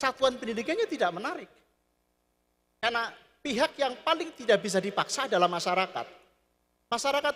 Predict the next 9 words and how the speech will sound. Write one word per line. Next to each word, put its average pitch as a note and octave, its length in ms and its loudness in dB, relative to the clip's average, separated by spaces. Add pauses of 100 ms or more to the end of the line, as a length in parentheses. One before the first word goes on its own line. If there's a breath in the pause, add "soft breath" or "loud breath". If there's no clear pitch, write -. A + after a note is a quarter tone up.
punya A#3+ 180 -4
hak G3+ 400 0
memilih. G3+ 380 2 (2250)
Masih C4+ 400 2
larang, B3 640 6 (320)
<laughs> - 400 -6
ya, E3 80 0
gitu D#3+ 240 -4
kan. D3+ 140 0